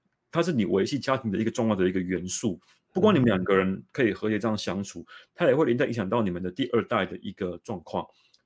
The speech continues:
Speaker 1: 那你这样乱搞的话，
Speaker 2: 嗯。
Speaker 1: 你等于就是一个破碎家庭嘛。好。
Speaker 2: 对。
Speaker 1: 这种家庭价值啊，其实就是川普他一直想要推崇的基督教传统的那种清教徒时期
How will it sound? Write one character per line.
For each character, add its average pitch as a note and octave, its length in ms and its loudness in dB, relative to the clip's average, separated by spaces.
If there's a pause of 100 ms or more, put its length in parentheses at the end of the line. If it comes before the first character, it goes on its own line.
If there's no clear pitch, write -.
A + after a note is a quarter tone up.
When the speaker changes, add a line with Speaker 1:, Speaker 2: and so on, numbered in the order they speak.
(220)
Speaker 1:
那 D#3 160 0
你 A#2 140 -2
这 D3 80 0
样 D3+ 40 0
乱 D3+ 140 2
搞 F2+ 140 2
的 F#2+ 40 0
话， A2 200 4
Speaker 2:
嗯。 G#2+ 80 0
Speaker 1:
你 - 20 0
等 A2+ 140 2
于 - 20 0
就 D3 100 0
是 D#3+ 120 -2
一 D#3+ 40 -2
个 B2+ 120 -2
破 B2 240 0
碎 B2 160 0
家 B2 200 0
庭 E2 240 -8
嘛。 D#2+ 220 -8 (320)
好。 F2+ 200 -2
Speaker 2:
对。 F#2 220 -6 (760)
Speaker 1:
这 A#3 100 0
种 D#3+ 100 4
家 E3+ 140 4
庭 C3+ 140 0
价 C3+ 180 4
值 F#2+ 220 -2
啊， F#2+ 120 2
其 G2 100 -6
实 G#2+ 40 -4
就 A#2+ 100 -2
是 A#2+ 140 -6
川 A2+ 240 -4
普 F2+ 160 -6
他 G2+ 160 -4
一 - 60 -8
直 A#2 80 -12
想 F2+ 180 -10
要 F#2+ 80 -6
推 G2 220 -4
崇 - 200 -14 (140)
的 - 100 -20 (220)
基 C3+ 180 -4
督 B2 220 0
教 A2+ 280 0
传 F#2+ 340 -4
统 E2 240 -8
的 F#2 80 -6
那 G#2 80 -2
种 F2+ 100 -4
清 G#2+ 240 -2
教 G2 160 2
徒 F#2 160 -6
时 - 260 -12
期 - 440 -6